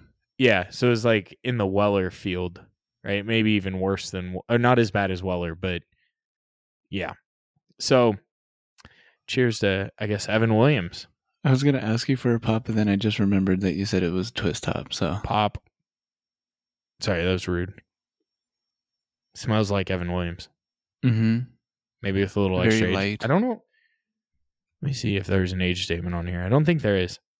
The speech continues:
Speaker 2: Does it say straight? Kentucky
Speaker 1: Yeah, it's
Speaker 2: straight?
Speaker 1: straight bourbon whiskey.
Speaker 2: So it's at least
Speaker 1: Yeah, it's
Speaker 2: four years?
Speaker 1: So that's where, that's where I fucked up. Remember when we were like, "Oh yeah, straight whiskey, if it's straight bourbon, it's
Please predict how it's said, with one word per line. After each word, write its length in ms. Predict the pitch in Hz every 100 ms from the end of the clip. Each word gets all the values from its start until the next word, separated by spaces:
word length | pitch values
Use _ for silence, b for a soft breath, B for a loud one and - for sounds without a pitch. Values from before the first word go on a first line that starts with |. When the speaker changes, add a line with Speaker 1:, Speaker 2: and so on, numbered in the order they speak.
| _ _ _ _ _ -
Speaker 2:
Does 160 | 107
it 60 | 110
say 160 | 107
straight? 420 | 95 - 95 123 - b b b b b _ _ _ _ _ _ _ _ _ _ _ _ -
Kentucky 380 | 127 120 113 113
Speaker 1:
Yeah, 140 | 98
it's 140 | 107 131
Speaker 2:
straight? 40 |
Speaker 1:
straight 280 | 135 117 85
bourbon 320 | 107 101 98
whiskey. 360 | 98 98 - 101
Speaker 2:
So 180 | 113
it's 160 | 101 -
at 80 | 98
least 160 | 101
Speaker 1:
Yeah, 80 | 113
it's 100 | 110
Speaker 2:
four 100 | 104
years? 300 | 104 113 123 - _ _ _ _ _ _ _ -
Speaker 1:
So 160 | 131
that's 240 | 135 156 180
where, 240 | 180 139
that's 280 | 120 120 120
where 120 | 139
I 60 | 113
fucked 360 | - 113 104 113
up. 240 | 98 87
Remember 380 | 98 113 135 156
when 80 | 151
we 60 |
were 100 | 143
like, 240 | 123 107 127
"Oh 140 | 156
yeah, 200 | 147 120
straight 320 | - 120 123
whiskey, 480 | 107 127 - 123 113
if 100 | 104
it's 140 | 98 -
straight 280 | 120 107
bourbon, 320 | 110 110 107 104
it's 440 | 95 - - -